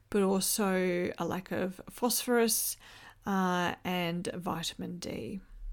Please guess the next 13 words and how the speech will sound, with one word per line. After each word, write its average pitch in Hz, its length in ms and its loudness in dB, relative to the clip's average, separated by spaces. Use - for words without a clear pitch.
So 254 200 6
I 247 40 10
wanted 262 280 6
to 269 140 2
talk 233 240 4
a 233 60 6
little 202 240 6
bit 190 240 0
about 185 460 0
these, 190 680 0
um, 180 540 -4
nutrients. - 840 -2
Uh, 240 760 10